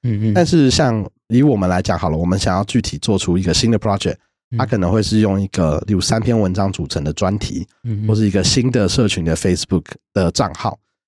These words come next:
Speaker 2: 但是它的主动性就会有蛮多限制的。例如我就会被我的网站是用 WordPress 啊，还是用
Speaker 1: 嗯，嗯，嗯。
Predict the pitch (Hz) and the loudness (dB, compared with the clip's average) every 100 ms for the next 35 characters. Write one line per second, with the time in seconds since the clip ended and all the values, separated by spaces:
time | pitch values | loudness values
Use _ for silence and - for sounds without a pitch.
0 | _ 202 190 180 156 165 135 101 98 - | _ 0 2 0 0 2 2 2 -4 -10
1 | _ _ _ - 120 101 175 147 - 117 | _ _ _ -4 -2 2 0 2 2 2
2 | 131 120 120 92 67 92 104 104 - 101 | 2 2 2 0 0 -2 0 0 2 -2
3 | 78 - 78 - 127 113 95 95 113 127 | -2 -4 -6 -2 2 4 4 4 2 2
4 | 107 87 73 69 71 87 78 - 107 85 | 2 2 0 -2 0 -2 -2 -2 -2 0
5 | 110 101 95 104 107 107 90 - 82 76 | 0 2 2 0 2 0 0 0 0 0
6 | - 95 95 110 117 120 104 98 | -2 0 2 2 2 2 0 -4